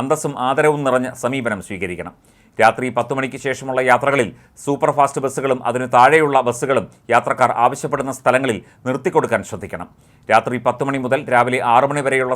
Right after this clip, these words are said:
സമയത്ത് സ്ത്രീകളെയും കുട്ടികളെയും അവർ ആവശ്യപ്പെടുന്ന സ്ഥലത്ത് നിർത്തിക്കൊടുക്കാതെ ഇരുട്ടിൽ ഇറക്കിവിടുന്നു എന്ന പരാതി ഉണ്ടാകരുത്. മോശമായ സമീപനമുണ്ടായാൽ കർശനമായ നടപടിയെടുക്കാൻ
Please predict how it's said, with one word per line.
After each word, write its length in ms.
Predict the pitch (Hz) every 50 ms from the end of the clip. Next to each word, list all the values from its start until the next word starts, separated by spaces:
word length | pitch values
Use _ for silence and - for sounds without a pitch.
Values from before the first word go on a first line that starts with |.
| 123
സമയത്ത് 320 | 131 120 127 123 123 113 87 - - - _ _ -
സ്ത്രീകളെയും 500 | - 120 127 139 147 156 156 151 160 151 -
കുട്ടികളെയും 420 | 143 117 156 151 151 139 110 92 - - 110
അവർ 140 | 123 143 151 151
ആവശ്യപ്പെടുന്ന 460 | 151 147 147 - 147 151 143 143 139 139 -
സ്ഥലത്ത് 320 | - 143 135 123 - 139 123 123
നിർത്തിക്കൊടുക്കാതെ 680 | 120 117 117 160 - 151 135 - 113 139 135 120 107 87 - - 131
ഇരുട്ടിൽ 260 | 151 170 165 180 160 156 - 143
ഇറക്കിവിടുന്നു 480 | 135 147 - 170 160 156 151 139 139 135 -
എന്ന 120 | 127 123 117 120
പരാതി 260 | 110 117 117 113 113 101
ഉണ്ടാകരുത്. 420 | 92 101 98 95 90 87 80 92 - _ _ _ _ - 104
മോശമായ 320 | 113 117 - 135 127 127 127 120 -
സമീപനമുണ്ടായാൽ 720 | 123 127 127 123 131 131 131 127 123 127 131 131 120 110 - -
കർശനമായ 440 | 117 117 - 160 143 143 143 139 139 131
നടപടിയെടുക്കാൻ 640 | 123 120 127 135 139 143 131 127 120 - 127 -